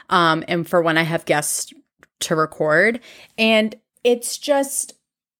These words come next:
you know, you have such good intention to do stuff, but I want you to know that if your intention is to have a lot of things on your to-do list,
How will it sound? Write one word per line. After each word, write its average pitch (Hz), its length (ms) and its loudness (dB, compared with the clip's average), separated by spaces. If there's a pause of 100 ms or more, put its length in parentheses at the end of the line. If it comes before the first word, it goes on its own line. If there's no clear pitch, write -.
(380)
you 262 140 -4
know, 202 140 0
you 214 180 -6
have 269 400 -6
such 285 520 -2
good 240 180 2
intention 220 600 0
to 190 140 -4
do 160 200 -4
stuff, 247 480 0
but 208 100 -2
I 190 60 0
want 202 300 -2
you 285 60 -4
to 285 80 2
know 175 320 0
that 160 360 0 (400)
if 185 160 -8
your 262 120 2
intention 220 580 0
is 190 160 -2
to - 80 -6
have 185 200 -2
a 180 60 -2
lot 165 220 2
of 170 80 -4
things 175 260 -4
on 175 80 -4
your 170 160 -4
to-do 160 380 -6
list, 202 420 -2